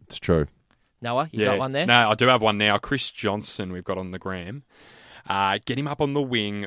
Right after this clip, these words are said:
Speaker 3: Richo style, circa two thousand and eight, and we've spoken about that.
Speaker 2: <laughs> Yeah.
Speaker 3: Like, yeah, and
Speaker 1: He
Speaker 3: it's
Speaker 1: rejuvenated his career.
Speaker 3: Absolutely. I think, did he, did he compete for a Brownlow that year?
Speaker 2: Yeah,
Speaker 1: Yeah,
Speaker 3: That's
Speaker 1: he
Speaker 3: the
Speaker 1: was up there.
Speaker 2: he
Speaker 3: that
Speaker 2: went
Speaker 3: happened, didn't
Speaker 2: close.
Speaker 3: it? Yeah, yeah, yeah. And it's, uh,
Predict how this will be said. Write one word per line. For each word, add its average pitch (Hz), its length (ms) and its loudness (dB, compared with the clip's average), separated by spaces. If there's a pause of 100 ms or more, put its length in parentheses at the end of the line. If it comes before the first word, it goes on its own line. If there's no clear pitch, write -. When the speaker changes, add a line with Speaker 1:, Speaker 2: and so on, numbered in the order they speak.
(120)
Speaker 3:
Richo 107 500 -2
style, 95 480 -2
circa 92 440 -6
two 92 240 -8
thousand 87 420 -10
and 85 100 -14
eight, 85 140 -14
and 101 80 -6
we've 101 140 -2
spoken 101 420 -4
about 92 260 -6
that. - 360 -4
Speaker 2:
<laughs> - 40 -14
Yeah. - 140 -10
Speaker 3:
Like, 135 220 2
yeah, 185 260 -2
and 190 100 -2
Speaker 1:
He 160 160 4
Speaker 3:
it's 139 80 8
Speaker 1:
rejuvenated 165 720 6
his 107 180 0
career. 92 420 0 (100)
Speaker 3:
Absolutely. 185 760 -4
I 165 60 -4
think, 240 200 -6
did 220 120 -8
he, 202 260 -10
did 196 140 -6
he 247 100 -4
compete 220 360 -6
for 190 140 -16
a 180 40 -16
Brownlow - 440 -20
that - 160 -18
year? - 200 2
Speaker 2:
Yeah, 120 60 4
Speaker 1:
Yeah, 117 220 4
Speaker 3:
That's 196 140 0
Speaker 1:
he 156 40 -2
Speaker 3:
the 143 80 6
Speaker 1:
was 135 100 6
up 143 160 4
there. 92 160 -2
Speaker 2:
he - 60 -2
Speaker 3:
that 202 60 0
Speaker 2:
went 262 220 0
Speaker 3:
happened, 139 100 0
didn't 170 120 2
Speaker 2:
close. 285 280 -10
Speaker 3:
it? 220 360 -8 (100)
Yeah, 202 160 0
yeah, 202 120 4
yeah. 180 80 2
And 190 100 0
it's, 202 140 -4
uh, 190 120 0